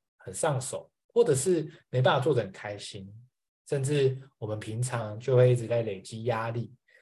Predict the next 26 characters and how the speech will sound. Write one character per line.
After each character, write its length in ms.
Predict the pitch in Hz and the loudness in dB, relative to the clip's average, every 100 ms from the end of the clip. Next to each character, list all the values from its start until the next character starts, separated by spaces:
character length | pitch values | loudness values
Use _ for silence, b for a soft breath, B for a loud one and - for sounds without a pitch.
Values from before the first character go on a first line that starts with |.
| _ | _
所 120 | 160 | 4
以 40 | 175 | 4
我 60 | |
们 120 | 127 101 | 4 2
就 120 | 123 | 2
会 80 | 127 | 2
需 200 | - 120 | 0 0
要 140 | 120 | 0
做 200 | 117 117 | 0 -4
一 20 | |
件 160 | 104 113 | -2 -6
事 80 | 120 | -8
情 100 | 101 | -8
叫 140 | 104 | -8
舒 460 | 107 - - 101 95 | -8 -12 -12 -10 -8
压。 380 | 95 87 95 - _ _ _ _ _ _ | -8 -8 -10 -20 _ _ _ _ _ _
可 100 | - | -8
是 120 | 127 254 | -4 4
为 180 | 269 | 4
什 160 | 220 113 | 4 0
么 100 | 95 | -2
会 140 | 135 | -2
是 100 | 135 | -2
这 200 | 131 147 | -4 0
样 200 | 139 127 | 2 2
呢？ 220 | 101 95 | -4 -10